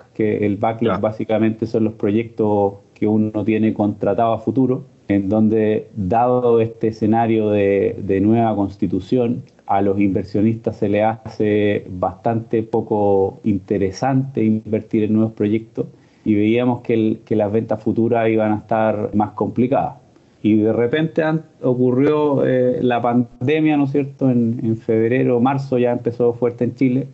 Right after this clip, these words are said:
Speaker 1: y nos agregó un, un problema adicional que sí fue más, bastante más fuerte porque tuvimos que cerrar la mayor parte de nuestras obras. Y cerrar las obras para nosotros significa no tener venta. Y por otro lado, en la construcción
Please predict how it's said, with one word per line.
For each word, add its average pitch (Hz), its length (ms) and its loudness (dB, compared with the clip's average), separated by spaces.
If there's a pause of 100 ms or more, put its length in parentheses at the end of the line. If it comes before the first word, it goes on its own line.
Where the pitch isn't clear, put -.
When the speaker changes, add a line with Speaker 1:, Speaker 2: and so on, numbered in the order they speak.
(120)
Speaker 1:
y 107 260 4
nos 107 280 4
agregó 104 680 2
un, 117 440 2
un 110 180 2
problema 117 520 2
adicional 113 760 0
que 113 220 0
sí 127 180 -2
fue 127 180 0
más, 120 240 0
bastante 117 480 -2
más 113 160 2
fuerte 127 560 -2
porque 101 720 -2 (180)
tuvimos 110 440 2
que - 120 -4
cerrar 110 500 -2
la 104 140 -4
mayor 101 280 0
parte 101 360 -4
de 95 60 0
nuestras 98 360 -4
obras. 98 380 0 (400)
Y 92 120 -2
cerrar 104 340 0
las 107 120 2
obras 110 220 0
para 101 160 -2
nosotros 107 260 -2
significa 101 380 0
no 101 140 2
tener 104 220 2
venta. 139 360 -4 (160)
Y 101 160 2
por 101 200 2
otro 110 200 0
lado, 113 240 2
en 107 80 2
la 104 100 2
construcción 95 1000 0